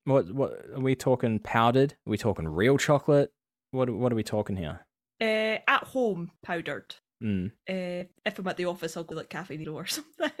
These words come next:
Speaker 1: Oh, okay, yeah. So if you're going to it, yeah. Of course.
Speaker 2: Yeah.
Speaker 1: I, I'm just picturing you making it in the office. But
Speaker 2: Oh, no,
Speaker 1: of course
Speaker 2: no.
Speaker 1: there's
Speaker 2: I, I don't
Speaker 1: Who,
Speaker 2: have,
Speaker 1: who's gonna do
Speaker 2: I'm
Speaker 1: that?
Speaker 2: too cold. If, if I'm getting to the point that I'm having a hot chocolate in the office, I am too cold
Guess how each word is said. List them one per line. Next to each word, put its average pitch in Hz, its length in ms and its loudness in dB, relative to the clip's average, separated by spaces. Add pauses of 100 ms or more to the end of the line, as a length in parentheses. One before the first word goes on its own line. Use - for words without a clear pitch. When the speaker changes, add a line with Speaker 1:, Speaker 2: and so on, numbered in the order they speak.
(500)
Speaker 1:
Oh, 233 160 6
okay, 98 260 2
yeah. 90 200 2
So 107 120 0
if 101 140 0
you're 107 80 0
going 85 220 0
to 80 140 -8
it, - 120 -12
yeah. 76 160 -12
Of - 80 -20
course. - 160 -20 (120)
Speaker 2:
Yeah. 143 220 -6
Speaker 1:
I, - 120 -6
I'm 107 100 2
just 101 160 -4
picturing 92 320 -4
you 85 40 0
making 87 380 -2
it 80 140 -6 (180)
in 87 200 -6
the 76 160 -8
office. - 340 -14
But 247 100 -4
Speaker 2:
Oh, 220 80 -4
no, 147 240 -10
Speaker 1:
of - 140 -16
course - 180 -6
Speaker 2:
no. - 60 -10
Speaker 1:
there's - 120 -16 (120)
Speaker 2:
I, 320 180 -2
I 494 160 4
don't 466 180 2
Speaker 1:
Who, - 100 8
Speaker 2:
have, 156 80 4
Speaker 1:
who's 165 120 4
gonna 120 160 4
do 104 120 4
Speaker 2:
I'm - 160 6
Speaker 1:
that? - 100 -2
Speaker 2:
too 302 160 2
cold. 214 500 2 (100)
If, 262 240 0
if 247 200 4
I'm 311 400 2 (120)
getting 226 180 0
to 233 60 -6
the 226 60 -2
point 196 200 -2
that 185 100 0
I'm 214 80 -2
having 202 180 -2
a 185 60 0
hot 123 120 -4
chocolate 190 280 -6
in 190 80 -2
the 185 60 0
office, 180 340 -4
I 202 80 2
am 190 120 0
too 208 220 -4
cold 190 400 -2